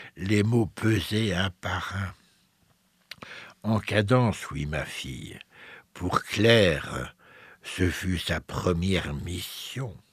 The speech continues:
de l'attendre à cinq heures, s'il venait,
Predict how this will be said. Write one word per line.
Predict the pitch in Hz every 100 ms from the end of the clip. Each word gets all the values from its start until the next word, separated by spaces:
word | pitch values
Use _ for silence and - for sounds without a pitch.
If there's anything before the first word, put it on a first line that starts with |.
| _ _ - - - - _ -
de | 85
l'attendre | 82 85 - 117 107 90 -
à | -
cinq | - - - 95 87 143
heures, | 131 104 - - - -
s'il | - - 95 98
venait, | 90 87 82 101 104